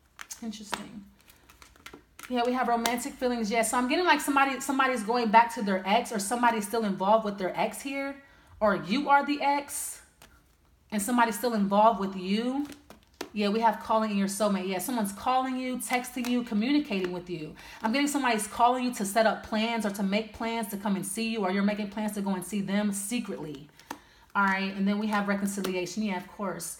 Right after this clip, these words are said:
So I'm getting like somebody's going back to their ex, or like somebody, somebody that, I'm getting you were involved with this person before, but I'm getting like you guys have secret meetings, you guys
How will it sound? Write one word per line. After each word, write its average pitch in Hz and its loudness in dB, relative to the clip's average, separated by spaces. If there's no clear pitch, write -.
So 247 0
I'm 247 2
getting 330 2
like 262 4
somebody's 254 2
going 240 0
back 233 4
to 233 -8
their 202 0
ex, 233 2
or 208 0
like 196 2
somebody, 247 0
somebody 285 4
that, 247 4
I'm 233 -2
getting 285 4
you 269 -2
were 240 6
involved 220 6
with 220 -2
this 208 -2
person 233 -2
before, 220 0
but 214 2
I'm 226 2
getting 247 0
like 208 2
you 220 -2
guys 214 4
have 202 -2
secret 214 -4
meetings, 214 0
you 202 -6
guys 196 2